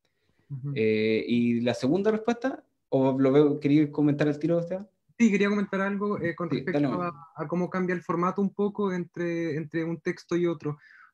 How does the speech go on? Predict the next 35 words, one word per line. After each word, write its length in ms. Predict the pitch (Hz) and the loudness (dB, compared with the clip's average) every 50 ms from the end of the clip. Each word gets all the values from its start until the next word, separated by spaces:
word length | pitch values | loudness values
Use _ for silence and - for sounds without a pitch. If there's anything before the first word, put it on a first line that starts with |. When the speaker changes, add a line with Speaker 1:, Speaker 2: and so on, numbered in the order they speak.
| _ | _
Speaker 1:
Por 120 | - 151 160 | -4 -2 -2
un 100 | 160 160 | 0 0
lado, 240 | 175 180 190 190 | 2 2 2 2
hay, 140 | 190 185 170 - | 2 2 0 0
hay 140 | 151 160 | 0 0
otro 180 | 160 165 165 170 | 0 0 0 -2
concepto 460 | 185 185 175 - - 180 - _ 190 | -2 -4 -4 -4 -8 -10 -6 _ -6
en 40 | 190 | -4
comunicación 640 | - 196 185 180 185 175 - 175 156 - 190 196 | -2 -2 -2 0 0 -2 -2 -4 -2 -2 -2 -2
que 100 | - 202 | -2 -4
se 140 | 190 - 180 | -4 -4 -2
llama 160 | 170 175 175 | -2 -2 -2
convergencia 580 | 170 - 160 147 147 147 - 165 160 151 - 175 | -2 -2 -2 -4 -4 -4 -6 -8 -8 -4 -2 0
de 140 | 160 151 147 | 0 2 2
medios, 460 | 151 165 175 170 156 151 151 143 139 | 2 2 2 2 0 0 0 -2 -4
de 80 | 143 147 | -6 -4
cómo 200 | - 175 175 180 | -2 -2 -2 -2
se 140 | - 185 | -4 -4
cuenta 260 | - 185 185 180 - 185 | -2 -2 -2 0 0 0
una 160 | 180 175 165 | 0 0 0
misma 280 | 165 175 175 180 196 | 0 0 0 0 -2
historia 340 | 185 - _ - 202 196 202 | -2 -4 _ -2 0 0 0
a 60 | 196 | 0
través 260 | 202 190 175 175 170 170 | 0 -2 -2 -2 -2 -4
de 60 | 175 | -4
formatos 440 | - 165 160 160 160 156 156 165 156 | -4 -2 -2 -2 -2 -2 -4 -4 -4
distintos 560 | 143 151 - _ - 196 196 - - 147 - | -6 -8 -8 _ -4 -2 -2 -2 -6 -10 -8
que, 180 | - 147 147 - - | -4 -4 -4 -4 -4
que 120 | - 147 | -6 -4
tienden 300 | 135 160 160 165 165 165 | -2 -2 -2 0 0 -2
a 60 | 156 | -2
com-, 160 | 151 156 147 139 | -2 -4 -4 -4
a, 160 | - 143 120 - - | -4 -6 -8 -8 -8
a 100 | 143 143 | -8 -4
complementarse. 840 | - 147 139 - 139 135 131 131 131 - 202 202 - - - 123 - | -2 -2 -2 0 0 -2 -2 -2 -4 -6 -6 -8 -8 -10 -12 -12 -12